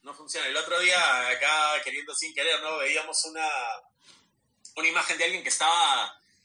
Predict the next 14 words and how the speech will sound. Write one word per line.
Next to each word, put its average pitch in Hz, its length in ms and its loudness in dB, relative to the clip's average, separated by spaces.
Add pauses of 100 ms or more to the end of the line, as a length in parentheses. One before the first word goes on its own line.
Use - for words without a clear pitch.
(120)
eh, 123 720 -4 (380)
vendiendo 202 360 -4
unos 185 160 -2
libros 214 320 4
que 170 180 0
ya 185 100 -2
no - 120 -4
quería 196 220 -2
en 208 60 -6
su 160 140 -4
casa, 202 380 0
¿no? - 120 -16 (460)
Y 135 60 -20
entonces, 180 760 -2